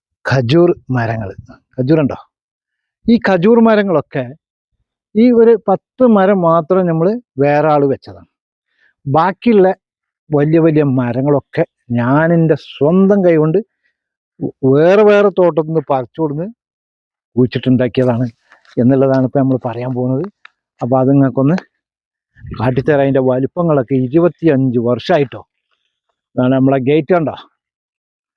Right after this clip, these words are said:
ഉം. പണ്ടൊരിക്കൽ നമ്മൾ വീഡിയോ ഇട്ടിരുന്നു ട്ടോ, തക്കാളി ചെടി നടുകയാണ് പറഞ്ഞിട്ട്. ആ തക്കാളി ചെടിയൊക്കെ പൂവിട്ടു ട്ടോ. അപ്പോൾ അത് വീണ്ടും നമ്മൾ കായ് പറിക്കണതും,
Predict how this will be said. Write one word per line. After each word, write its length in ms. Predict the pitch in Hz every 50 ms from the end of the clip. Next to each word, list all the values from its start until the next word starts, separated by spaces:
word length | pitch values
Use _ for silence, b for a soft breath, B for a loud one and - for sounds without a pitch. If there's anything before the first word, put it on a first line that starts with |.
| _ _ _ _ _ _ _ - 131
ഉം. 260 | 117 120 135 151 165 175 151 - _ _ _ _ _ _ _ _ - - - -
പണ്ടൊരിക്കൽ 540 | 180 208 240 233 277 262 262 214 277 262 226 220 226 233 202 - _ _ _ _ _ _ _ _ -
നമ്മൾ 160 | 185 185 202 214 208 180 185
വീഡിയോ 260 | 190 196 202 220 208
ഇട്ടിരുന്നു 260 | 156 170 175 160 156 -
ട്ടോ, 100 | 202 185 - _ _ _ _ _ _ _ _ _ _ _ _ _ _ _ _ _ _ _ _ _ - 156
തക്കാളി 420 | 156 - _ - 185 196 202 196 -
ചെടി 160 | 220 220 220 202 165
നടുകയാണ് 280 | 151 143 156 151 143 147
പറഞ്ഞിട്ട്. 240 | 135 120 104 123 123 120 _ _ _ _ _ _ _ _ _ _ _ _ _ _ _ _ -
ആ 100 | 202 214 -
തക്കാളി 320 | 240 208 - 262 269 285 262 262
ചെടിയൊക്കെ 280 | 294 277 269 226 247 196 208
പൂവിട്ടു 260 | 208 208 202 151 165 127
ട്ടോ. 120 | 131 123 - _ _ _ _ _ _ _ _ _ _ _ _ _ _ _ _ _ _ _ _ _ _ _ -
അപ്പോൾ 160 | 139 127 151 156
അത് 80 | 160 175 165 170
വീണ്ടും 220 | 165 180 185 196 202 202
നമ്മൾ 120 | 202 202 196 180 180
കായ് 200 | 170 175 190 190 196
പറിക്കണതും, 440 | 190 180 165 180 185 170 190 202